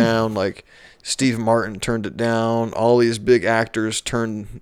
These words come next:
turned down the movies. Like, and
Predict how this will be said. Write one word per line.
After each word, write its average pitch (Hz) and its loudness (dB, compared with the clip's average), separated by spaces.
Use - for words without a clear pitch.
turned 120 0
down 117 2
the 113 -2
movies. 117 0
Like, 78 -6
and 104 -6